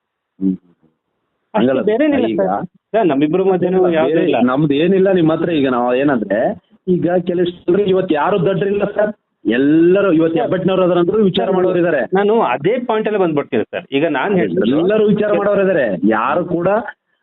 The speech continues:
Speaker 1: ಆ, ಆ, ಅಮಾಯಕರು ಅಂತ ಈಗ ನಂಬೋಂಗಿಲ್ಲ ಯಾರೋ. ಈಗ ನೋಡಿ, ನಾನು ಎಜುಕೇಟೆಡ್ ಇದ್ದೀನಿ, ಏನೋ ಒಂದು ನೆವ ನಂಗೆ ಕಟ್ಟಕ್ ಆಗೋದಿಲ್ಲ ಅನ್ಕೊಳ್ಳಿ, ಏನೋ ಒಂದು ನೆವ
Speaker 2: ಸರ್,
Speaker 1: ಅನ್ಕೊಂಡು ನಿಮ್ಗೆ
Speaker 2: ಅದ್ರಲ್ಲಿ
Speaker 1: ಕಾಲ್ ಮಾಡೋದು.
Speaker 2: ಅದ್ರ ಮಾತಾಡ್ತೀನಿ ಸರ್, ಅಲ್ಲಿಗೂ ಬರ್ತೀನಿ ಸರ್. ನಿಮ್ಗೆ ಇನ್ಶೂರೆನ್ಸ್
Speaker 1: ಹಾ.
Speaker 2: ದುಡ್ಡು ಬಂತಲ್ವಾ ಸರ್ ನಿಮ್ಗೆ? ನಿಮ್ಗೆ ಖುಷಿ
Speaker 1: ಹಾ,
Speaker 2: ಇದೆಯಲ್ವಾ
Speaker 1: ಹೌದು.
Speaker 2: ಸರ್?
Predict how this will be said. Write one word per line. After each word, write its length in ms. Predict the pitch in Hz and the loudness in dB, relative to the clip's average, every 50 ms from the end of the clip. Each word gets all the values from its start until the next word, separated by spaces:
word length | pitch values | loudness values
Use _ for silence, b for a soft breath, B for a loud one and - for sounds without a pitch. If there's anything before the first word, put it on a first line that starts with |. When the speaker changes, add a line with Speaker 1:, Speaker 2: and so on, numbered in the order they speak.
| _ - | _ -4
Speaker 1:
ಆ, 60 | 139 143 143 143 139 139 139 135 131 - _ _ _ - | -2 -2 0 0 0 0 -2 -4 -6 -10 _ _ _ -8
ಆ, 280 | - 127 120 120 117 117 | -4 -4 -2 0 0 0
ಅಮಾಯಕರು 440 | 135 165 175 180 180 175 185 180 165 | 0 0 2 0 0 0 0 0 0
ಅಂತ 220 | 165 170 165 - | 0 -2 -2 -2
ಈಗ 300 | 190 175 165 160 156 160 | -2 0 0 2 2 0
ನಂಬೋಂಗಿಲ್ಲ 480 | 151 151 151 175 180 175 170 165 156 135 113 - - | 0 2 2 2 2 2 2 2 0 0 0 0 -2
ಯಾರೋ. 400 | 113 123 131 147 170 196 202 196 | -2 0 0 0 0 0 2 2
ಈಗ 220 | 196 202 185 - 196 | 2 2 2 0 0
ನೋಡಿ, 220 | 196 214 202 180 | 0 0 0 0
ನಾನು 220 | 160 170 175 185 | 0 0 0 0
ಎಜುಕೇಟೆಡ್ 400 | 180 180 175 208 196 190 202 196 | 0 0 0 0 0 0 0 0
ಇದ್ದೀನಿ, 200 | 196 175 156 127 B B B B B _ - | 0 0 0 -2 B B B B B _ -2
ಏನೋ 200 | 160 202 233 240 | 0 0 0 0
ಒಂದು 200 | 240 240 233 226 | 0 2 2 2
ನೆವ 220 | 214 208 208 226 214 180 | 2 2 2 0 2 2
ನಂಗೆ 160 | 175 180 175 | 0 0 0
ಕಟ್ಟಕ್ 280 | 190 175 - - 185 220 | -2 -2 -4 -2 -2 0
ಆಗೋದಿಲ್ಲ 300 | 214 208 214 214 208 214 | 0 2 2 2 2 2
ಅನ್ಕೊಳ್ಳಿ, 400 | 202 175 202 190 156 113 95 - _ _ _ - | 2 0 0 0 0 -2 -4 -6 _ _ _ -2
ಏನೋ 220 | 139 175 190 226 | 0 2 2 2
ಒಂದು 240 | 226 226 220 214 214 | 2 2 2 2 2
ನೆವ 140 | 202 208 202 | 2 2 0
Speaker 2:
ಸರ್, 100 | 208 208 | 0 0
Speaker 1:
ಅನ್ಕೊಂಡು 240 | 208 - 247 254 247 | 0 0 0 0 0
ನಿಮ್ಗೆ 160 | 240 233 233 | 0 0 0
Speaker 2:
ಅದ್ರಲ್ಲಿ 200 | - 494 - - | 0 0 0 0
Speaker 1:
ಕಾಲ್ 240 | 208 202 175 143 117 | 0 0 0 0 -2
ಮಾಡೋದು. 220 | 110 - - _ _ _ | -4 -4 -6 _ _ _
Speaker 2:
ಅದ್ರ 200 | 151 160 190 220 | -2 -2 0 0
ಮಾತಾಡ್ತೀನಿ 540 | 196 160 170 226 240 269 240 240 - 185 151 | 0 0 0 -2 -2 -4 -6 -4 -4 -6 -6
ಸರ್, 220 | - - - - | -4 -4 -2 -2
ಅಲ್ಲಿಗೂ 340 | 120 117 143 175 233 233 277 | 0 0 0 0 0 0 0
ಬರ್ತೀನಿ 420 | 208 202 - - - 131 101 71 - | -2 -2 -4 -4 -4 -4 -4 -4 -2
ಸರ್. 180 | - 202 202 | -2 0 2
ನಿಮ್ಗೆ 380 | 202 185 160 160 170 175 185 202 | 2 2 2 2 2 2 2 2
ಇನ್ಶೂರೆನ್ಸ್ 320 | 160 165 135 120 - 190 | 2 2 0 0 -2 -2
Speaker 1:
ಹಾ. 60 | 170 | 0
Speaker 2:
ದುಡ್ಡು 200 | 156 170 170 - | 0 -2 -2 -2
ಬಂತಲ್ವಾ 440 | 135 127 123 139 - 156 135 117 113 | -4 -4 -6 -2 -2 -2 0 0 -2
ಸರ್ 220 | 104 - 104 98 98 | -2 -2 -2 -2 -2
ನಿಮ್ಗೆ? 360 | 90 92 85 92 90 90 101 | -4 -4 -2 -2 -2 0 0
ನಿಮ್ಗೆ 180 | 139 180 190 | 0 -2 -2
ಖುಷಿ 220 | 180 - 185 175 117 | -2 -4 -2 -2 0
Speaker 1:
ಹಾ, 40 | 233 | -2
Speaker 2:
ಇದೆಯಲ್ವಾ 240 | 214 175 156 135 | 0 0 -2 -2
Speaker 1:
ಹೌದು. 220 | 113 110 101 104 90 | -2 0 -2 -2 -4
Speaker 2:
ಸರ್? 240 | - 104 95 87 | -2 -4 -4 -4